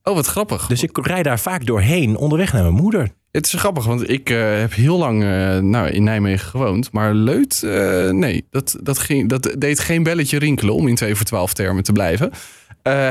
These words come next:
Speaker 1: hij, eh, heeft, eh, twee kinderen en hij was opgegeven door zijn schoondochter.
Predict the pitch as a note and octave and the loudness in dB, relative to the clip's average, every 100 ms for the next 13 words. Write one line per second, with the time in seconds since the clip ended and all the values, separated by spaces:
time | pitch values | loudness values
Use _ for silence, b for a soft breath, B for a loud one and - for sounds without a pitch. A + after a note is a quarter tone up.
0 | B2+ C#3+ C3+ A2+ G#2 F#2+ G2 G#2 G#2+ - | 0 0 2 2 2 0 2 0 0 -2
1 | G#2+ F2+ - F3 D#3+ F#3+ G#3+ F3 C#3+ C3 | -2 -2 0 -2 0 2 2 2 0 -2
2 | C3 F#3+ - D#3 C#3+ A#2+ A#2 G#2+ G#2 A2 | -2 -4 -4 -2 -2 0 2 2 2 0
3 | F#2 - - F3 A3+ G3 F3+ - A3+ | -2 -4 -2 2 2 2 0 -2 -2